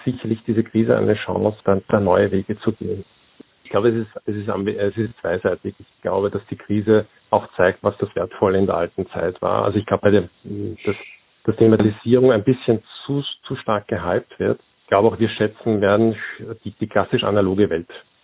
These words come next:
wertschätzen. Das glaube ich schon auch. Also man merkt einfach, wie persönliche Beziehung, Begegnung wichtig ist. Aber ganz klar, ich glaube auch, dass die Krise uns zwingt, aufs Wesentliche zu kommen.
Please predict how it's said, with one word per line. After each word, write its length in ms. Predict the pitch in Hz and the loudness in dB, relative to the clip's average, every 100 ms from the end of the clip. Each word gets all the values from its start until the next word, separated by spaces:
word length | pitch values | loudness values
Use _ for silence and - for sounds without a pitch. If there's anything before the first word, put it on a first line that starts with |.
| _ _ 92 | _ _ -8
wertschätzen. 540 | 85 - 95 - 101 _ _ _ _ _ _ _ | -6 -8 -12 -14 -18 _ _ _ _ _ _ _
Das 160 | 107 - | -4 0
glaube 180 | 110 104 | 0 0
ich 80 | - | 0
schon 180 | 101 | -2
auch. 160 | 95 92 | -2 -2
Also 140 | 101 | 0
man 140 | 104 107 | 2 4
merkt 240 | 104 104 | 2 0
einfach, 420 | 98 101 101 98 - _ _ - 101 _ _ 107 | -2 0 -2 -2 -8 _ _ -20 -20 _ _ -12
wie 360 | 92 101 101 - | -4 -2 -2 0
persönliche 400 | 104 104 113 107 | -2 2 0 0
Beziehung, 760 | 101 104 - 110 110 107 107 107 - | -6 -10 -4 2 4 6 4 0 -4
Begegnung 680 | 107 107 101 104 98 95 80 _ _ | -4 0 0 2 0 -2 -6 _ _
wichtig 380 | 95 95 - 95 | -10 -8 -8 -8
ist. 160 | 98 - _ _ _ _ _ _ _ _ - | -8 -12 _ _ _ _ _ _ _ _ -2
Aber 340 | 95 101 92 | 2 2 2
ganz 260 | 87 87 - | 0 -4 -4
klar, 280 | - 85 95 | -6 -2 -2
ich 80 | - | -2
glaube 260 | 98 - | -4 0
auch, 260 | 92 95 - | 0 0 -2
dass 200 | 95 - | -8 -8
die 80 | - | -16
Krise 720 | - 98 98 101 95 90 - _ _ _ - | -6 -4 2 2 4 0 -2 _ _ _ 0
uns 160 | 131 - - - | 0 0 -6 2
zwingt, 260 | 120 123 | 2 4
aufs 240 | 104 - 101 | 0 -2 -2
Wesentliche 680 | 95 120 110 90 85 - | 2 2 2 0 -6 -10
zu 120 | - - | -10 -10
kommen. 520 | - 90 92 101 | -8 -6 -4 -6